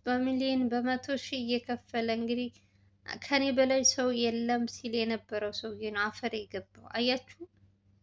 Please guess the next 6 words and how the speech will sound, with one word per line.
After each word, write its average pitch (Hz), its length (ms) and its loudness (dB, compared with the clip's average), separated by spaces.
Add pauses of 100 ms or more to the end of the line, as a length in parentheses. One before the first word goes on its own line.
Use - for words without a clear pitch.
(680)
የሰው 254 400 0
ማንነት 254 680 0
ይሄ 220 220 -2
ነው። 202 160 -10
በቃ 214 180 -8 (280)
ግን 247 180 0